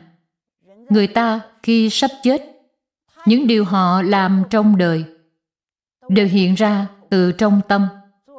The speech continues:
Làm việc xấu thì tâm vô cùng đau khổ,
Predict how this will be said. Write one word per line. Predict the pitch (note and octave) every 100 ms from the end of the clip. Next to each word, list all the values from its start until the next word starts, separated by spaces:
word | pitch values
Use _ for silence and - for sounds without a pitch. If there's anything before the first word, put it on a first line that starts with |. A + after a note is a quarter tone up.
| A3 _
Làm | F#3+ G3
việc | F#3+ F3
xấu | - A3 A3 B3+ F#4 - - G#3+
thì |
tâm | G3+ A3 A3 G#3
vô | G#3 G3
cùng | F#3+ F3
đau | F#3+ G3 F#3
khổ, | F3 D3 F#3 -